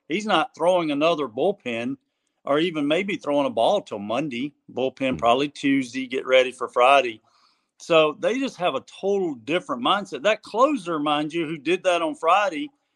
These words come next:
Speaker 1: he may have to do that again on Saturday, and he may have to <laughs> do it again on Sunday. It doesn't mean that he gets to slam the door on Friday night and get in the locker room and get home at midnight, that he gets the next day off. The next morning, he's gotta get mentally right back ready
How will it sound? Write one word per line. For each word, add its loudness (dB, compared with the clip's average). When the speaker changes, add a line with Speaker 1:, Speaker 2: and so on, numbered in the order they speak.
Speaker 1:
he -4
may 2
have 0
to -10
do 0
that 2
again -4
on -6
Saturday, -8
and -4
he -6
may -2
have 2
to -6
<laughs> -
do 0
it 2
again 2
on 2
Sunday. 0
It -6
doesn't 2
mean -2
that 2
he 0
gets 2
to -12
slam -2
the -2
door 0
on -2
Friday 0
night -2
and -10
get -6
in -6
the -4
locker -2
room -8
and -14
get -6
home -6
at -12
midnight, -6
that -18
he -6
gets -2
the -10
next -6
day -2
off. 0
The -8
next -4
morning, -4
he's -6
gotta 2
get -4
mentally -2
right 0
back 0
ready -4